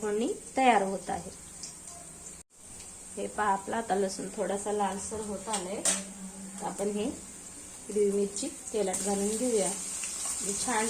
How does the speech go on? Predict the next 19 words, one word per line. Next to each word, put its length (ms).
टेस्टी 300
येईल. 220
हे 120
जे 240
ताक 240
आहे 200
ना, 160
ह्याच्यात 320
आपण 280
हळद 360
मीठ 240
टाकून 300
घेऊया. 320
आवाला 260
हळद 340
मीठ 240
ताकात 300
टाकूया. 340
जी 80